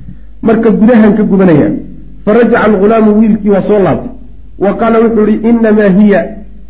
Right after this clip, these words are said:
iyadu middaa ooyeysaay, imra'atu, waa un haweeney oo tabkii ooyeysa, calaa baciirin, rati u ooyeysa oo laha iyadu sugnaad, adallatu, oy lumisay." Rati kale way u ooyeysaa. Ee, raggii baa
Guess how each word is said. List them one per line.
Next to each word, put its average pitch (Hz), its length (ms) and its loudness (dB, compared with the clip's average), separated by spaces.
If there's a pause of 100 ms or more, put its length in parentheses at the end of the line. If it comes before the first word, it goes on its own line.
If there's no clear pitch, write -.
(160)
iyadu 220 400 2 (140)
middaa 233 340 -2
ooyeysaay, 170 560 2 (420)
imra'atu, 214 460 0
waa 202 180 2
un 208 180 2
haweeney 208 460 2
oo 190 120 -2
tabkii 233 380 -2
ooyeysa, 208 440 2 (500)
calaa 202 300 -2
baciirin, 208 640 0 (500)
rati 185 300 -2 (100)
u 240 120 0
ooyeysa 196 420 2
oo 190 120 0
laha 208 260 2
iyadu 202 220 0
sugnaad, 185 320 -2
adallatu, 175 580 0
oy 143 100 2
lumisay." 131 460 0 (560)
Rati 175 260 -2
kale 185 200 2
way 175 140 4
u 156 120 0
ooyeysaa. 139 380 2 (2000)
Ee, - 140 -2
raggii 190 400 0
baa - 220 -2